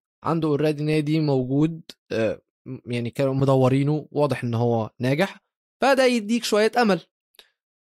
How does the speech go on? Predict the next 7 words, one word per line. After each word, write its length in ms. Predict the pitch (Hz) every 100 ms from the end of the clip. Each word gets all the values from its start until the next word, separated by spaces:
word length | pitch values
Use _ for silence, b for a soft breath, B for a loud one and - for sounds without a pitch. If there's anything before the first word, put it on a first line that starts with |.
| 156
وخصوصًا 1500 | 160 165 165 - _ _ _ _ - 185 - 277 - 117 - _ _ _
في 420 | - 156 151 151 151
ظل 440 | 156 190 226 226 185
الازدواجية 760 | 165 170 147 170 175 196 202
اللي 100 | 175
احنا 140 | 175 170
شايفينها 640 | 147 131 160 143 113